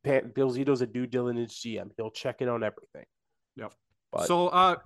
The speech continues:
Speaker 2: guys,
Speaker 1: Yep.
Speaker 2: yeah, before we kind of, uh, wrap here tonight, just let everyone know where they can find you. People are gonna be hearing you guys, and even myself for the first time as well. So, uh, Cody, how about you first, and then, uh, Nick?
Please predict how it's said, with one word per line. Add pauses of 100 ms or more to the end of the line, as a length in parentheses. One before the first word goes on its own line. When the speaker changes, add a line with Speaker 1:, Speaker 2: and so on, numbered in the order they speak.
(260)
Speaker 2:
guys,
Speaker 1:
Yep.
Speaker 2:
yeah,
before
we
kind
of, (100)
uh, (420)
wrap
here
tonight,
just
let
everyone
know
where
they
can (240)
find
you. (100)
People
are
gonna
be
hearing
you
guys, (380)
and
even
myself
for
the
first
time
as
well.
So, (300)
uh,
Cody,
how
about
you
first,
and
then,
uh,
Nick?